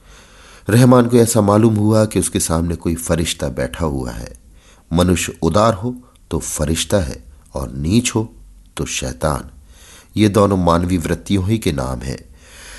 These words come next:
रहमान के मुंह से धन्यवाद के शब्द भी ना निकल सके। बड़ी मुश्किल से आंसुओं को रोक कर बोला, "हुजूर, इस नेकी का बदला खुदा देगा। मैं तो आज से अपने को आपका गुलाम ही समझूंगा।"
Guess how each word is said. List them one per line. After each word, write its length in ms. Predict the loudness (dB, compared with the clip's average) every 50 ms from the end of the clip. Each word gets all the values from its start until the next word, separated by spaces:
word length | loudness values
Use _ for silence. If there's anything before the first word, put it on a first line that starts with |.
| -20 -12 -2 2
रहमान 340 | 2 4 4 4 4 2 2
के 100 | 2 2
मुंह 160 | 4 4 4
से 120 | 4 2 2
धन्यवाद 520 | 2 0 0 2 2 2 2 2 0 0
के 100 | -2 -2
शब्द 360 | 0 0 2 0 0 2 0
भी 340 | 0 0 -2 -2 -2 -2 -2
ना 120 | 0 -2
निकल 320 | -2 -4 -4 -4 -6 -6 -6
सके। 520 | -6 -8 -10 -12 -14 -16 -18 -18 -20 -20 -20 _ -20 -20 -14 -4 0
बड़ी 200 | 2 4 4 4
मुश्किल 340 | 4 4 2 2 0 -2 0
से 160 | 0 0 0
आंसुओं 400 | 0 0 0 -2 0 0 -2 0
को 120 | 0 0
रोक 260 | 0 0 0 0 0 0
कर 120 | 0 0
बोला, 480 | 0 -2 -6 -8 -10 -12 -14 -16 -18 -20 -20 -20 -20 -20 -20 -20 -20 -20 -20 -20 -20 -20 -20 -4 2 4
"हुजूर, 340 | 4 6 6 6 6 6 6
इस 180 | 4 4 4
नेकी 300 | 4 4 4 4 4 2
का 120 | 4 4 4
बदला 300 | 4 2 0 2 0 -2
खुदा 380 | -2 -2 -2 0 2 2 2
देगा। 420 | 2 2 0 -2 -2 -4 -8 -14 -18 -20 _ _ -20 _ -20 -20 -20 -14 -4 2
मैं 180 | 4 6 6 6
तो 160 | 6 8 8
आज 180 | 8 8 6 4
से 220 | 2 0 2 4
अपने 280 | 4 2 4 4 2 4
को 160 | 4 6 6
आपका 320 | 6 4 4 2 2 2
गुलाम 440 | 2 4 4 4 6 6 6 6 4
ही 120 | 2 2 0
समझूंगा।" 680 | 0 0 0 0 -2 -2 -4 -4 -4 -4 -4 -6 -8